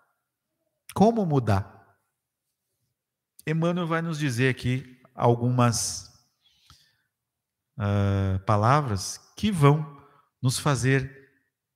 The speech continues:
nos sentir melhor durante a nossa viagem. Estejamos nesta viagem,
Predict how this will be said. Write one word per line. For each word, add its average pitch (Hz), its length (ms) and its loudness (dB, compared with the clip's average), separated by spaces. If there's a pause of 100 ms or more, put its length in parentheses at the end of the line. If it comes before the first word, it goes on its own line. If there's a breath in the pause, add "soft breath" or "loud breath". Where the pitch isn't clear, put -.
(160)
nos 156 220 2
sentir 196 720 2
melhor 156 920 0 (140)
durante 165 380 4
a 170 40 2
nossa 147 300 0
viagem. 101 480 -2 (460 soft breath)
Estejamos 196 1120 4
nesta 175 440 0
viagem, 104 560 0